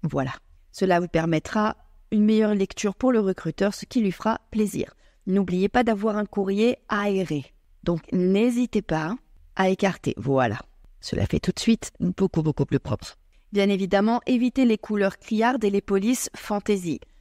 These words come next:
Vous pouvez bien sûr, comme je vous le disais plus tôt, aller sur Canva, ici, et chercher ici des templates de lettres de motivation. Et à ce moment-là, vous pouvez tout à fait copier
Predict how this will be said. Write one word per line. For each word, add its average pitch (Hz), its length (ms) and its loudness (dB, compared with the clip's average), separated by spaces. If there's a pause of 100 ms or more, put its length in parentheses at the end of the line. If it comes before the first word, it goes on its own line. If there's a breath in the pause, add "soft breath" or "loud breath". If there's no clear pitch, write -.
(220 soft breath)
Vous 254 180 0
pouvez 311 380 2
bien 233 300 2
sûr, 240 320 -2
comme 208 160 -2
je 196 100 -2
vous 190 100 -4
le 208 60 -4
disais 185 260 -2
plus - 200 -6
tôt, 185 300 0
aller 202 420 0 (340)
sur - 440 -2
Canva, 196 560 0 (440)
ici, 180 540 -2 (340)
et 226 120 2
chercher 214 600 0 (380)
ici 202 320 -2
des 214 160 0
templates 202 600 0
de 208 160 2
lettres 208 400 0
de 196 200 0
motivation. 185 800 0
Et 165 100 0
à 160 80 2
ce - 160 -8
moment-là, 151 560 0
vous 190 220 -6
pouvez 208 280 -2
tout 196 200 -6
à 185 100 2
fait 170 300 -2 (360)
copier 240 560 0